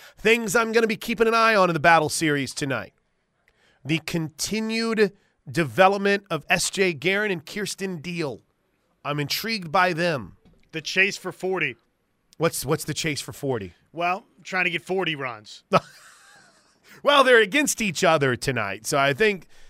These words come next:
Speaker 1: they only scored
Speaker 2: Combined.
Speaker 1: thirty. They only scored thirty-seven on Monday. So, uh,
Speaker 2: Yeah, it'll be tougher to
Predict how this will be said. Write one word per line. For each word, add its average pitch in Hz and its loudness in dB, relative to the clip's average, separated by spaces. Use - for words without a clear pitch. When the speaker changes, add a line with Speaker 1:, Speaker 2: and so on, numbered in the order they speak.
Speaker 1:
they 240 2
only 226 8
scored 247 6
Speaker 2:
Combined. 226 6
Speaker 1:
thirty. - -18
They 262 4
only 262 10
scored 208 4
thirty-seven 175 4
on 135 2
Monday. 143 -2
So, 135 4
uh, 139 2
Speaker 2:
Yeah, 160 -2
it'll 165 0
be 170 -6
tougher 143 -2
to 131 -12